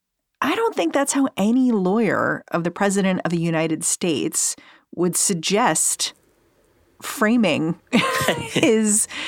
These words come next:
appearance in court. I just, I, I reject that. I, I do not think that is correct. And so it's this sort of speculation that, like,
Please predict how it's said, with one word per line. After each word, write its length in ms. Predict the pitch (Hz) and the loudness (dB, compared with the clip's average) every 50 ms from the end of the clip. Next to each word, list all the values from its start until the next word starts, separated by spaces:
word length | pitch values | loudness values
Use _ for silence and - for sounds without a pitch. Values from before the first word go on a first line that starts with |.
| - - 294 262 - | -6 -6 -6 -2 0
appearance 580 | - 240 208 240 262 269 269 254 240 247 240 - | 0 2 4 4 4 6 6 4 4 2 2 2
in 140 | 240 226 214 | 0 0 0
court. 420 | - 247 226 214 131 - - - - | 2 2 2 2 2 0 -4 -2 0
I 80 | - 202 | 2 2
just, 180 | 202 240 226 - - | 4 2 2 2 2
I, 280 | - 220 226 196 180 196 - _ _ _ _ | 2 4 4 2 0 -2 -6 _ _ _ _
I 80 | 208 208 | 4 4
reject 640 | 202 196 190 165 156 175 190 190 - - - - | 6 4 2 0 0 0 0 0 0 -4 -6 -4
that. 200 | - - - - | -2 -2 -2 0
I, 120 | - 165 160 - | -2 -2 -2 0
I 80 | - 196 170 156 - _ | 0 -2 -2 -2 -4 _
do 180 | - 208 214 226 | 0 0 2 2
not 320 | 226 214 202 196 190 - | 2 2 0 0 -2 -4
think 240 | - 196 185 180 - | -4 -4 -4 -2 0
that 180 | - 160 156 | -2 0 0
is 160 | 160 156 156 - | 0 -2 -2 -4
correct. 640 | - - - 147 151 151 - - - - - - | -6 -4 -2 -2 0 0 -2 -2 -4 -6 -8 -4
And 140 | - 196 180 | -2 -2 0
so 100 | - 220 | 2 0
it's 140 | 202 196 - | 0 0 0
this 120 | - 185 | -2 -2
sort 160 | 180 - 208 180 | 0 0 -2 -2
of 80 | 165 | 0
speculation 1120 | - - - - - 214 226 - - 202 185 185 190 208 226 - - - 196 165 156 160 160 | -2 -2 -2 0 -2 -2 -2 -2 -2 -2 0 2 0 2 0 0 2 2 2 2 0 0 0
that, 120 | 165 160 | 0 0
like, 240 | - 175 175 170 - | 0 -2 -2 -4 -6